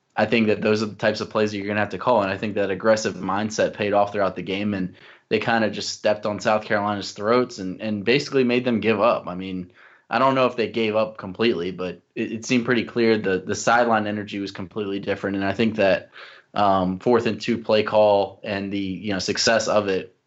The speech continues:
was a direct pivotal moment in, you know, winning the game. And, and also the, the drive for the second touchdown, you know, just kinda breaking their will and grinding them down. It almost reminded me of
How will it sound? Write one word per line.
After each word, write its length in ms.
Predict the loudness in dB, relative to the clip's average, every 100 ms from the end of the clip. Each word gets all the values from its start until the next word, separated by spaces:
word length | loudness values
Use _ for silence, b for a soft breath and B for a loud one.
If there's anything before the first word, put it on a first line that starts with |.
| _ _ _ _
was 360 | -6 -2 0 0
a 100 | -2
direct 720 | 0 0 4 4 4 -4 -20 b b b b _ -4
pivotal 400 | 2 4 4 4
moment 500 | 2 2 0 -4 -6
in, 420 | -6 -2 -2 -2 -6 _ _ _ _ _ -18 -18 -18 _
you 120 | 2
know, 160 | 2 2
winning 320 | 2 2 2
the 80 | 0
game. 340 | -2 -2 -2
And, 180 | -2 -2
and 140 | 2 4
also 420 | 4 4 2 2
the, 220 | 2 0
the 160 | -2 -4
drive 440 | 2 4 4 2
for 120 | -2
the 80 | -4
second 320 | -2 -4 -4
touchdown, 560 | -8 -10 -8 -6 -6 -6
you 100 | -6
know, 120 | -6
just 240 | -6 -6
kinda 420 | -2 0 0 -4 B B B B B _ -18
breaking 580 | -16 0 2 2 2 0
their 160 | 0
will 320 | 0 2 2
and 140 | 2 -2
grinding 340 | -4 -2 -4
them 140 | -6 -2
down. 240 | 0 0
It 100 | 2
almost 320 | 2 2 -2
reminded 380 | -4 -2 -2 -4
me 200 | -6 -4
of 380 | -2 -2 -4